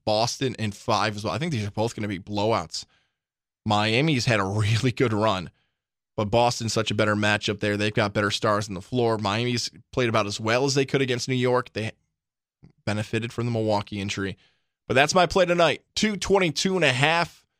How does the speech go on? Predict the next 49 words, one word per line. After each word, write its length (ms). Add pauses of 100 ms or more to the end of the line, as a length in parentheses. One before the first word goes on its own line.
(220)
under 520
in 200
Denver, 520
L 200
A. 100
Let's 200
see 140
if 100
we 80
can 160
stay 220
hot 320
with 100
all 200
that 200
coming 180
up. 80
Coming 180
up 80
on 100
the 80
way, 100
we 80
got 140
Covino 400
and 120
Rich. 340 (380)
And 80
then 100
coming 180
up 80
at 100
six 240
ten, 140
it's 100
the 60
Boston 340
Red 160
Sox 240
pregame 340
show. 160
They're 100
gonna 120
take 180
on 120
the 80
Seattle 260
Mariners 380
tonight. 460